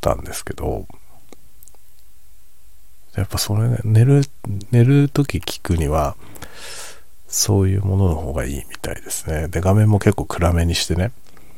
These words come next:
普段は、え、部屋の照明がついてる状態で、さらに撮影用の照明を焚いて撮ってるんですけど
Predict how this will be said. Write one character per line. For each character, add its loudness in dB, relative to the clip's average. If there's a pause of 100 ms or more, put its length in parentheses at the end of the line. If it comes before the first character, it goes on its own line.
(720)
普 0
段 6
は、 -2 (760)
え、 -2
部 6
屋 8
の 4
照 4
明 2
が 2
つ -2
い 0
て -4
る -2
状 -4
態 -2
で、 0 (160)
さ 0
ら 4
に -4 (200)
撮 -4
影 2
用 0
の -2
照 -4
明 -2 (840)
を -4
焚 -2
い -6
て -6 (920)
撮 -2
っ -12
て -6
る -6
ん -10
で -8
す -4
け -12
ど -6